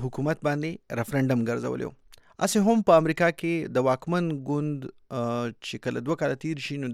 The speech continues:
دغه شان د منځنۍ مودې انتخابات د دوی په واک باندې یو ریفرنډم هم ګڼل کیږي چې خلک د دې پالیسو سره څومره اتفاق لري. خو د صدر ټرمپ په حکومت باندې د، په امریکا کې غبرګون ګډوډ پاتې شوی.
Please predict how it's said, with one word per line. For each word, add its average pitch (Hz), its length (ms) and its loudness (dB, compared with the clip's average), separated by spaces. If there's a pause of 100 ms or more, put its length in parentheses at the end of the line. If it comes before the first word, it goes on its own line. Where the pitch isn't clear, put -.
دغه 147 260 -6
شان 123 220 -4
د 117 100 -2
منځنۍ 131 600 -4
مودې 120 360 -4
انتخابات 113 720 -4 (540)
د 113 160 -4
دوی 147 120 -2 (120)
په 117 140 0
واک 139 260 0
باندې 120 540 -4
یو 113 100 -2 (220)
ریفرنډم 120 520 -4
هم 151 120 -4 (120)
ګڼل 117 240 -4
کیږي 127 460 -6
چې 120 60 -8 (120)
خلک 123 240 -8
د 117 160 -8
دې 123 120 -8 (120)
پالیسو 117 400 -6
سره 135 180 -2 (440)
څومره 123 340 -2
اتفاق 117 440 -10
لري. 123 200 -10 (640)
خو 175 180 2
د 165 80 2
صدر 190 240 4
ټرمپ 220 320 0
په 180 240 2
حکومت 165 480 0
باندې 139 760 -4
د، - 160 -10
په 131 140 0
امریکا 165 320 0
کې 156 400 -2
غبرګون 131 560 -2 (500)
ګډوډ 135 480 0
پاتې 107 240 -12
شوی. 113 300 -12